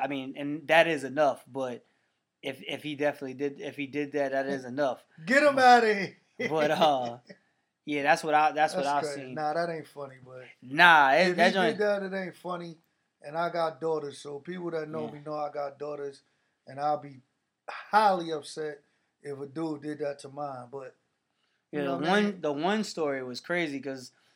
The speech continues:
Speaker 1: the one girl, um, she rep-, she, uh, came through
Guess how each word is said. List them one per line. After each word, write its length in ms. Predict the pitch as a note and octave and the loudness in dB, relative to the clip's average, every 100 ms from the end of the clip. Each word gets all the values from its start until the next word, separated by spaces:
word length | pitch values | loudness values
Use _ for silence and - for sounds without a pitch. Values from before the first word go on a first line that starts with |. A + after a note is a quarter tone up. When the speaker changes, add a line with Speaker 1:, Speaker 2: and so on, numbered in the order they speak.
| _ - | _ -12
Speaker 1:
the 80 | C3 | -6
one 440 | D#3 F#3 E3+ D3+ | -2 -2 -2 -6
girl, 580 | C#3+ C#3+ C#3+ C#3 C3+ C#3 _ _ - | -4 -2 0 -2 -4 -12 _ _ -6
um, 420 | C3+ C3+ C3 B2+ _ _ _ _ | -4 -4 -8 -14 _ _ _ _
she 380 | - - F#3+ F#3+ | -14 -6 -4 -2
rep-, 240 | E3 D#3 - - | -4 -8 -12 -12
she, 320 | - F#3 F3+ | -8 -4 0
uh, 440 | D#3 D3 C#3+ C#3 C#3 _ | 0 2 2 0 -2 _
came 320 | - D#3 D3 | -8 -6 -6
through 480 | C#3+ D3+ D3 C#3+ C#3 | -6 -4 -2 -4 -8